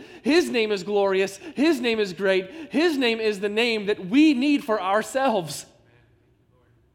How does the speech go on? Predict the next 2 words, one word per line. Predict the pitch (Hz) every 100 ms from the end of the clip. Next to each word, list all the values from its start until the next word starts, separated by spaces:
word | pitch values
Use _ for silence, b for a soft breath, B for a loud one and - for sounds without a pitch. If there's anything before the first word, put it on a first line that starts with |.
| _ _ _ _ _ _ _ _ _ _ _ _ _ _ _ _ _ _ _ _ _ _ _ b -
To | 247
then | 185 262 254 226